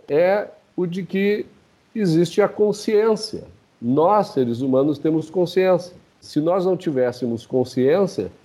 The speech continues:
nada disso que a gente tá fazendo aqui seria possível, né? Nem reconhecer a realidade,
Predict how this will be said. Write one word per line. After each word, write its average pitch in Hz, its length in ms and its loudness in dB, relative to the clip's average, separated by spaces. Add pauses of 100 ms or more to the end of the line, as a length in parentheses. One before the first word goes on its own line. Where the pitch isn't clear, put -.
(140)
nada - 380 4
disso 127 440 -2
que - 80 -4
a 104 40 2
gente 123 160 0
tá 127 100 0
fazendo 123 280 2
aqui 135 180 -2
seria 165 180 0
possível, 208 640 -2
né? 123 240 -2
Nem 143 180 2
reconhecer 135 440 0
a 123 60 2
realidade, 165 760 0